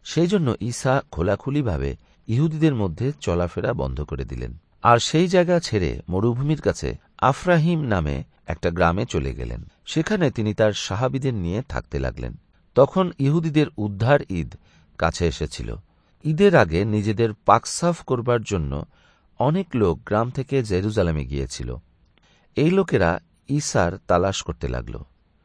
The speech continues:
তারা বায়তুল মোকাদ্দসে দাঁড়িয়ে একে অন্যকে জিজ্ঞাসা করতে লাগল, "তিনি কি এই ঈদে একেবারেই আসবেন না? তোমাদের কি মনে হয়?" প্রধান ইমামেরা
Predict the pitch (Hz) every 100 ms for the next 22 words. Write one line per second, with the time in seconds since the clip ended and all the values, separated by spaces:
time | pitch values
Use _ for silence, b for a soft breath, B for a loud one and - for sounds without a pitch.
0 | _ _ _ _ 87 82 71 82 107 139
1 | 131 107 110 104 110 - 82 67 78 113
2 | 80 - _ _ _ _ _ _ 113 -
3 | 165 - 123 117 - 117 87 82 107 120
4 | - - 65 64 - - - _ _ _
5 | _ _ _ 131 151 170 160 - - 92
6 | 104 120 123 135 104 _ _ 78 98 95
7 | 117 151 160 160 185 160 73 - _ _
8 | _ _ _ 107 123 139 139 165 165 117
9 | 73 57 50 _ _ _ _ _ _ _
10 | _ _ 147 160 180 202 185 151 95 82